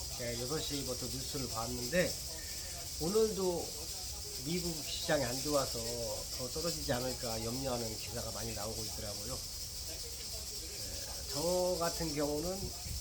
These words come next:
굉장한 찬스로 보고 있습니다. 저는 주식을 지금 하지 않지만은 계속 관심 있는 주식을 제가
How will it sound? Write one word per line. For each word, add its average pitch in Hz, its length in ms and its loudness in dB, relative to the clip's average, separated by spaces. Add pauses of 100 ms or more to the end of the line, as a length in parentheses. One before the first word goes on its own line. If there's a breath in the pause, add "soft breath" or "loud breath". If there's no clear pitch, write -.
(260)
굉장한 151 440 4
찬스로 190 420 4
보고 127 200 -2
있습니다. 117 440 -2 (1120)
저는 131 160 -2
주식을 143 420 0
지금 135 240 0
하지 156 220 0
않지만은 135 640 0 (680)
계속 160 240 0 (320)
관심 143 320 0
있는 143 240 0
주식을 123 440 -2
제가 113 380 -2